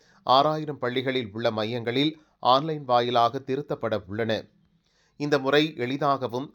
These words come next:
விரைவாகவும் முடியும் என சி பி எஸ் இ தெரிவித்துள்ளது. அதே சமயம் தேர்வு துவங்குவதற்கு மூன்று நாட்களுக்கு முன்னர்தான் இந்த முறை பற்றி சி பி எஸ் இ அறிவித்தது. இதனால் மாணவர்களும் ஆசிரியர்களும் குழப்பமடைந்தனர்.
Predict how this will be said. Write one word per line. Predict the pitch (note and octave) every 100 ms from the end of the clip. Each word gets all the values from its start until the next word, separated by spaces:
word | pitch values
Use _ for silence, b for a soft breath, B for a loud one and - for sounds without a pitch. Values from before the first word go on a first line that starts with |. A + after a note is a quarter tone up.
| -
விரைவாகவும் | A#2 B2+ C#3 C#3 C3+ C#3 D3
முடியும் | A2+ B2+ A#2+
என | A2 A#2+ C3+
சி | C3+ C3+
பி | C3 A#2
எஸ் | A2 B2+
இ | C3+
தெரிவித்துள்ளது. | - G#2 G#2 G2+ G#2 A2+ A2+ G#2+ - _ _ _ _ _ _ _ _ _ _ _ _ _ b b b b
அதே | - C#3 D#3
சமயம் | F3 D#3 C#3 C#3+ D#3+
தேர்வு | C3+ C3+ D#3 D#3
துவங்குவதற்கு | C3 C3 D3 C#3+ B2+ - C#3
மூன்று | A#2 A#2+ C#3
நாட்களுக்கு | A2+ A#2+ - C#3 B2+ B2 A2+
முன்னர்தான் | A#2 G#2 A#2+ C#3 D#3+ b b
இந்த | C3+ C#3+
முறை | C3+ B2+ E3+
பற்றி | D#3 B2+ D3 A#2+ F#2
சி | - D3+
பி | D3
எஸ் | B2+ A#2+ B2+
இ | C#3+
அறிவித்தது. | - G#2+ G#2 G#2 A#2 A2 F2 _ _ b b b
இதனால் | C3+ C3 B2 C#3 D3+
மாணவர்களும் | A2+ A#2+ D3 C#3+ B2+ B2 C#3
ஆசிரியர்களும் | - A#2 B2 C#3 B2+ A2+ A#2+ C3+ C3
குழப்பமடைந்தனர். | A#2+ A#2+ A2+ G2 G#2+ G#2 A#2 A#2